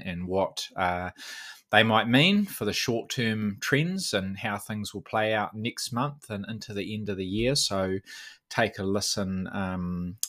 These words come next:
to that if you want to know more. But still a little bit subdued out there. Uh, the NASDAQ had a better week. It was up two point three percent.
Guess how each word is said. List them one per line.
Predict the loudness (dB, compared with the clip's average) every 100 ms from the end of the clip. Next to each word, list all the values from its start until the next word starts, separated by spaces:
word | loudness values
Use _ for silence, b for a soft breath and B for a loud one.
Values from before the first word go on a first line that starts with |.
| -10 -8
to | -2 0
that | 2 0 -2 -8
if | -10 -6
you | -4
want | -2 -4
to | -6 -4
know | -2
more. | -2 -2 0 -2 0
But | -2 -2 B B B
still | 8 10
a |
little | 10 6 2
bit | 0
subdued | -2 -4 -6 -4 -2 0
out | -2 -4 -4
there. | -4 -4 -8 -8
Uh, | -4 0
the | 0
NASDAQ | 2 2 2 0 0 -2
had | -6 -4
a |
better | -4 -4
week. | -2 -4 -6
It | -12
was | -10 -6
up | -6 -6
two | -8 -8
point | -10 -14 -10
three | -4 -4
percent. | -4 -8 -8 -12